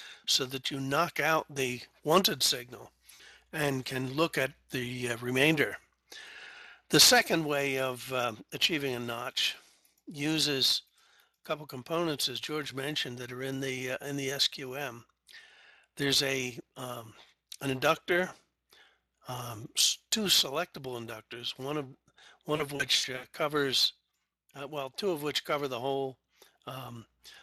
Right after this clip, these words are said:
three to thirty megahertz band, one inductor for the lower part, another for the higher part. But you pick one of these resistors, or one of these inductors, that'll be in the portion of the band you want, then that's connected in series with a,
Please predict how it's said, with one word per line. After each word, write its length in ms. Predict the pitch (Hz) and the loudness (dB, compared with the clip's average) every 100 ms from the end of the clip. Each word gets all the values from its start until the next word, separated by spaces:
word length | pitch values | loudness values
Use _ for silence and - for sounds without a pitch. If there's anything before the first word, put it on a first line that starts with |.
| - | -8
three 200 | - 165 | 2 4
to 80 | 147 | 4
thirty 280 | - 143 135 | 2 2 4
megahertz 480 | 131 135 131 120 | 2 2 2 0
band, 460 | - 143 135 131 123 - - _ | 2 2 4 2 -2 -12 -20 _
one 160 | - 143 | 2 4
inductor 380 | 127 143 427 127 | 6 4 4 -6
for 140 | - | -6
the 80 | 117 | -4
lower 320 | 131 147 147 | 2 4 4
part, 340 | - 123 131 - | 4 2 2 0
another 320 | 127 127 135 | -6 -2 0
for 140 | 117 123 | 0 -2
the 60 | |
higher 280 | 104 151 151 | 2 6 6
part. 340 | - 113 113 - - - - - - - | 4 0 0 -4 -16 -12 -10 -12 -14 4
But 240 | 147 139 | 4 6
you 60 | 156 | 2
pick 260 | - 208 | 4 4
one 220 | 160 170 220 | 8 8 8
of 80 | |
these 240 | 160 147 131 | 6 4 4
resistors, 760 | 131 120 131 - 143 127 - - | 4 4 4 -4 -4 -2 -2 -2
or 60 | 139 | -4
one 160 | 165 | -2
of 60 | 180 | 0
these 180 | 147 135 | 0 -2
inductors, 600 | 127 123 117 - 120 - - - - _ | -4 -8 -10 -10 -6 -6 -8 -20 -20 _
that'll 160 | 139 135 | -8 -2
be 160 | 196 | 2
in 80 | 185 | 2
the 80 | 139 | 2
portion 420 | - 170 160 151 | -2 0 0 0
of 80 | 123 | -4
the 60 | |
band 300 | 123 135 135 | -4 -2 -2
you 100 | 127 | -4
want, 360 | 117 160 147 120 _ - - - - | -2 2 0 -2 _ -20 -20 -20 -8
then 160 | - 143 | 2 6
that's 200 | 160 190 | 8 6
connected 480 | - 175 165 - 131 | 4 0 0 -2 -4
in 120 | 127 | 0
series 520 | - 165 151 139 - | 2 2 0 -2 -4
with 180 | 147 127 | -4 -2
a, 300 | 131 120 110 | 0 -2 -6